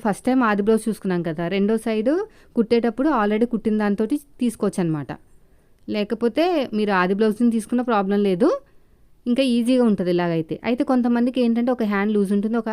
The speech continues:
హ్యాండ్ టైట్ ఉంటుంది. అలాంటి వాళ్ళకైతే మీరు దేని దానికి సపరేట్గా తీసుకోవాలి. నాకు దగ్గర ఇద్దరు కస్టమర్లు ఉన్నారు అలాంటి వాళ్ళు.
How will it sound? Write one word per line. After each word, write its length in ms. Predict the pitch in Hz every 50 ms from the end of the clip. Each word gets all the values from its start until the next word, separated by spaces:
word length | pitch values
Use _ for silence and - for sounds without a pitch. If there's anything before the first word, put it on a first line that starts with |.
| 214 190 190
హ్యాండ్ 180 | 185 180 190 185 202
టైట్ 180 | 180 175 165 180 175
ఉంటుంది. 240 | 160 175 165 185 254 277
అలాంటి 280 | 254 226 220 220 208 233 220
వాళ్ళకైతే 480 | 208 202 202 208 208 220 226 220 - 349 359 370
మీరు 180 | 269 226 220 196 175 170 - - - - - 208 214
దేని 200 | 220 226 233 233 220
దానికి 220 | 226 226 226 226 -
సపరేట్గా 360 | 208 185 202 196 185 185 208 185
తీసుకోవాలి. 500 | 180 160 - - - 151 143 139 139 - - - 185
నాకు 140 | 190 196 196 185
దగ్గర 180 | 185 185 214 220 226 214
ఇద్దరు 220 | 180 170 202 196 -
కస్టమర్లు 420 | 196 175 - - 196 202 202 190 180
ఉన్నారు 200 | 170 165 160 160 156
అలాంటి 240 | 160 160 160 165 156
వాళ్ళు. 240 | 151 143 147 180 269